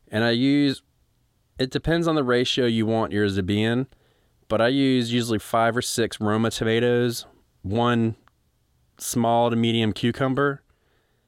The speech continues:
a half an onion, a half a bell pepper or a whole bell pepper, lime juice, cilantro, salt,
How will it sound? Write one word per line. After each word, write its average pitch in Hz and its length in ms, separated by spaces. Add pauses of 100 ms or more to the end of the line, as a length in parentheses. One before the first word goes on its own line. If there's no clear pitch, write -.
(440)
a - 80
half 117 300
an 113 100
onion, 123 440 (1500)
a 90 40
half 117 260
a 120 80
bell 117 240
pepper 127 500 (140)
or 104 160
a 95 60
whole 113 180
bell 107 220
pepper, 123 500 (2250)
lime 117 340
juice, 147 600 (280)
cilantro, 127 880 (320)
salt, 120 540